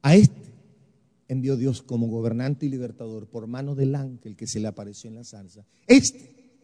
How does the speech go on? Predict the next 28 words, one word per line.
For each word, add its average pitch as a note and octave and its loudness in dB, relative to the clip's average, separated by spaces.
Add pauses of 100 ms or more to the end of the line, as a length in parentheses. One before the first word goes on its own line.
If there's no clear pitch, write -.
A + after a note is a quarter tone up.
(440)
lo C3 0
sacó, C#3 -4 (560)
habiendo C4+ 4
hecho D4+ 2
prodigios A#3+ 2
y B3+ -4
señales C4+ -2
en G3+ -10
tierra C#4 -4
de G3+ -6
Egipto D4+ -2
y A#3 -8
en G#3 -8
el G#3 -10
Mar A#3 -6
Rojo F#3+ -2 (280)
y E3+ 2
en D#3 -2
el D#3 -6
desierto. C#3 -8
¿Por D3 -2
cuánto B3 2
tiempo C#4 -2
lo C4 4
hizo? F4+ -4 (1300)
Por B2 -12
cuarenta C3 -4
años. G#2+ -18